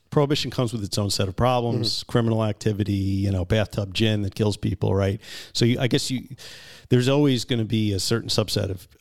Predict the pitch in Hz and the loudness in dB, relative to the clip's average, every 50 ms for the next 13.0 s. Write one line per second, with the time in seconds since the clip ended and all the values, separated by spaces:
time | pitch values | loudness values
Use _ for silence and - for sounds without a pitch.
0 | _ - 101 95 - - - 98 - 98 95 98 92 95 95 87 - 98 92 - | _ -10 -10 -8 -6 -4 -4 -4 -4 -2 -2 -2 -2 -2 -2 -4 -4 -4 -4 -2
1 | - 101 95 90 87 95 98 101 95 - - - 98 95 101 - - - 98 98 | -2 -2 -2 -2 0 0 -2 -2 -2 -4 -4 -4 -2 -2 -2 -4 -4 -4 -6 -4
2 | 104 110 - - - 180 - - - - - - - - - - - - 101 92 | -4 -6 -4 -2 -2 -2 -2 -2 -4 -4 -4 -4 -4 -4 -6 -6 -8 -6 -2 0
3 | 101 101 107 107 104 95 - - 113 107 107 95 135 185 - - - 82 - - | 0 2 2 0 0 -2 0 0 0 0 0 0 0 0 -2 -2 -6 -8 -8 -4
4 | 101 98 104 127 - - 117 - 120 110 110 104 - - 143 143 143 123 110 98 | -2 0 0 0 0 -2 -2 0 0 0 0 -2 -4 -4 -2 0 0 0 0 -2
5 | - - - - - - - 117 120 - - - 90 - - - - - - - | -4 -6 -8 -8 -8 -4 -4 -4 -4 -4 -8 -12 -10 -8 -6 -6 -6 -6 -6 -6
6 | - 92 - - - 92 - - - - - - - - - - - 127 120 131 | -8 -8 -8 -10 -12 -10 -10 -10 -10 -10 -10 -10 -12 -10 -10 -8 -6 -8 -8 -8
7 | - - - - - - - - - - - - - - - 135 120 107 - - | -10 -8 -8 -8 -8 -10 -16 -18 -18 -20 -18 -8 -4 0 0 2 2 0 0 -2
8 | - 87 98 113 107 110 107 107 104 - - - 104 101 - - 104 - - 107 | -2 0 0 0 0 0 -2 -2 -4 -4 -2 -2 -2 -2 -2 -4 -4 -4 -2 -2
9 | 98 98 101 101 107 120 113 98 92 - - - - - - - - - - - | -2 -2 -4 -4 -4 -4 -6 -6 -6 -6 -6 -6 -6 -6 -6 -8 -8 -10 -10 -10
10 | - - - - - - - - 131 - - 135 104 90 - - - - 107 101 | -10 -10 -10 -12 -12 -14 -14 -16 -16 -14 -10 -8 -8 -8 -6 -4 -2 -2 0 0
11 | 107 107 110 101 - - - - - 117 101 101 101 98 98 95 95 101 117 120 | -2 -2 -2 -4 -4 -4 -4 -4 -4 -2 -4 -4 -4 -4 -4 -4 -2 -4 -4 -6
12 | 110 - _ _ - 107 104 101 95 95 98 107 - - 190 180 165 139 151 165 | -8 -12 _ _ -10 -8 -6 -4 -4 -6 -8 -10 -8 -2 0 0 2 2 0 -4